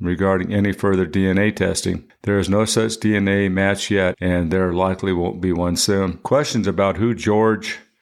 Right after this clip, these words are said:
Parrott actually was have complicated the matters. Miller suspects the man did not lie to his lawyer when he gave a different name, but needs to know more about who the man actually was before pursuing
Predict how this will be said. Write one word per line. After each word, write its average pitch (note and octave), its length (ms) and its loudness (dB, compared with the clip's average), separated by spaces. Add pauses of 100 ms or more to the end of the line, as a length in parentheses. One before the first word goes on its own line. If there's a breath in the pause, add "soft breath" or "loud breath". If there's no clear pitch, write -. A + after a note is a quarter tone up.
(160)
Parrott A2+ 520 -2 (100)
actually G#2+ 400 0
was F#2 560 0 (140)
have - 220 -4
complicated G2 680 0
the F#2 60 0
matters. F#2 460 2 (140)
Miller G#2 260 2
suspects G2+ 520 -2
the G2 40 0
man F#2+ 240 2
did F2 140 0
not G2 240 0
lie G2 260 2
to F#2+ 140 -2
his F2+ 180 0
lawyer F2 400 2 (100)
when F#2 140 0
he F#2 140 2
gave G2 400 0
a F#2+ 160 -2
different F#2+ 360 -2
name, F#2+ 420 0 (120)
but - 240 -2
needs G#2 320 0
to G2+ 140 0
know G2 240 2
more F#2+ 480 2 (340 loud breath)
about F#2+ 400 0
who A2+ 180 2
the G#2+ 140 0
man G2 240 0
actually G#2 400 0
was F#2 400 2
before F#2 420 -2
pursuing F#2 580 0